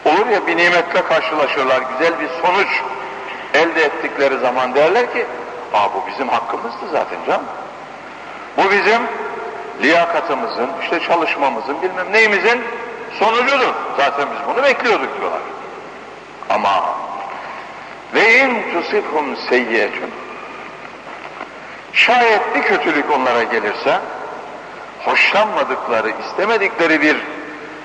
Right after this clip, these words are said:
neticeyle yüz yüze gelirlerse, yattayyaru bi Musa ve men ma'ah. Bunu Hazreti Musa'nın aleyhissalatu vesselam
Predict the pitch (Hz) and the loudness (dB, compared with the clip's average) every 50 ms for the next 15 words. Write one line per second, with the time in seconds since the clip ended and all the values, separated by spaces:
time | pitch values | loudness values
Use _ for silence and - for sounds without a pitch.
0 | - - - - - - 98 113 151 - - - 202 208 208 180 214 233 240 233 | -16 -16 -16 -16 -14 -6 0 2 2 2 2 4 4 4 4 6 6 4 6 6
1 | 208 190 190 180 165 151 - - 156 151 139 135 143 139 139 135 131 131 131 120 | 4 4 4 4 2 0 0 0 0 0 2 2 2 2 2 2 2 4 2 2
2 | 113 - - 185 214 240 262 - - - - - - - - - - - - - | 2 0 0 0 0 0 -2 -6 -8 -10 -10 -10 -12 -12 -12 -12 -14 -14 -14 -16
3 | - - - - - - - 95 95 104 143 160 170 - - - - - 208 226 | -16 -16 -18 -18 -18 -18 -14 -10 -2 2 4 4 4 2 -2 -6 -2 2 2 2
4 | 226 208 170 151 139 131 120 113 110 107 104 101 - - 127 151 160 160 175 214 | 4 4 4 4 4 4 4 2 0 -2 -2 -4 -4 -4 -2 -2 -2 0 2 2
5 | 226 220 196 - - 214 220 220 - 139 120 - - 92 - - - - - - | 2 2 0 2 0 2 2 2 2 0 -2 -2 -2 -4 -4 -6 -6 -6 -6 -8
6 | - - - - - - - - - - - - - - - - - - - - | -10 -12 -14 -14 -14 -16 -16 -16 -16 -16 -16 -18 -18 -16 -16 -16 -18 -18 -18 -14
7 | - - 135 143 139 143 165 208 214 208 - - - - - - - - - - | -2 0 2 2 4 4 2 2 2 0 -4 -6 -6 -6 -6 -8 -8 -8 -8 -10
8 | - - - - - - - 151 165 165 175 185 175 185 190 170 147 131 120 123 | -10 -10 -12 -12 -10 -4 0 0 2 4 2 2 2 2 0 2 2 0 0 0
9 | - - 120 113 110 117 151 202 233 - - - - - - - - - - - | 2 2 2 2 2 0 0 0 -2 -4 -6 -6 -8 -8 -8 -8 -10 -10 -12 -12
10 | - - - - - - - - 113 117 117 110 104 104 - 110 110 104 107 104 | -12 -14 -14 -14 -14 -8 -2 0 2 2 2 0 0 -4 -2 0 2 4 4 4
11 | 101 - 104 101 98 95 - 120 131 165 196 220 | 4 2 -2 -4 -4 -4 -2 0 2 4 4 2